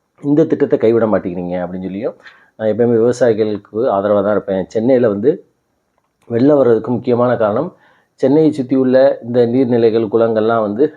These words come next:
இந்த மாதிரி வளர்ச்சிங்கிற பேர்ல மூடுறதுனால தான் அப்படின்னு சொல்லி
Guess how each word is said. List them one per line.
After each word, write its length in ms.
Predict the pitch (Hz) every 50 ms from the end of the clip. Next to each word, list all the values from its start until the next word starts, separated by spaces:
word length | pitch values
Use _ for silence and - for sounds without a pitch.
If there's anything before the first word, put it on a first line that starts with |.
| - _
இந்த 180 | 123 110 110 117
மாதிரி 300 | 110 113 113 127 147 151
வளர்ச்சிங்கிற 500 | 117 107 120 120 - - 131 123 113 110
பேர்ல 220 | 95 110 107 107 104
மூடுறதுனால 580 | 101 101 101 101 101 95 95 90 90 87 92
தான் 120 | 95 95 87
அப்படின்னு 120 | 95 92
சொல்லி 280 | 95 95 120 190 226